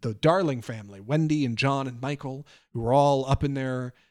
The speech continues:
uh, playroom one night w-, before their parents, there's a, their esteemed ro-, parents are going out to a, a fine,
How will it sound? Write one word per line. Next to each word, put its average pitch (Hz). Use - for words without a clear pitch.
uh, 123
playroom 156
one 151
night 151
w-, 123
before 120
their 123
parents, 147
there's 123
a, 123
their 123
esteemed 160
ro-, 139
parents 160
are 135
going 147
out 147
to 123
a, 113
a 110
fine, 156